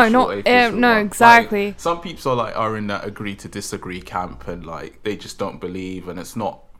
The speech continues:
Speaker 1: by any hostile means. They
Speaker 2: No,
Speaker 1: don't
Speaker 2: no,
Speaker 1: wish
Speaker 2: no.
Speaker 1: any ill upon you or anything.
Speaker 2: No.
Speaker 1: Like, I don't have a problem with those people.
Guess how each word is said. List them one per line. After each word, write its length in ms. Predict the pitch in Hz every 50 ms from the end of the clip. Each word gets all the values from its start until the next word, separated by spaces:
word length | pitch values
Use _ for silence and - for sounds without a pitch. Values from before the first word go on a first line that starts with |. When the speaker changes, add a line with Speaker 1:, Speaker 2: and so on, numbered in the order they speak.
| -
Speaker 1:
by 180 | - 98 95 92
any 140 | 92 92 87
hostile 500 | - 92 90 - - - 92 90 87 87
means. 320 | 90 87 92 92 - -
They 80 | - 233
Speaker 2:
No, 180 | 240 247 254 247
Speaker 1:
don't 80 | 247
Speaker 2:
no, 80 | 233 233
Speaker 1:
wish 120 | 226 226
Speaker 2:
no. 120 | 233 226 214
Speaker 1:
any 140 | 208 208 185
ill 180 | 185 190 -
upon 300 | - - - - 95 92
you 240 | 92 90 87 87 90
or 100 | 82 78
anything. 460 | 87 90 90 85 - - - 65 69 -
Speaker 2:
No. 120 | - 214
Speaker 1:
Like, 180 | - 110 104 101
I 160 | 123 156 170
don't 180 | 143 107 90 87
have 140 | 90 85
a 80 | 90 85
problem 220 | - 95 92 87 80
with 80 | 76
those 160 | - 85 80 -
people. 480 | - - - - - - - - 127